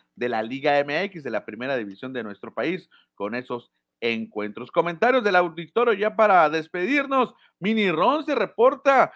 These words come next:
es una verdadera lástima que el partido contra el Morelia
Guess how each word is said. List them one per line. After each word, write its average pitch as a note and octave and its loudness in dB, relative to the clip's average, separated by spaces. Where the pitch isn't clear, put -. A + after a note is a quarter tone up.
es D#3+ -10
una C4+ 0
verdadera G#3+ 4
lástima G3+ 4
que D3+ 0
el C#3 0
partido F3+ 2
contra E3+ -4
el C3 -4
Morelia G3+ 0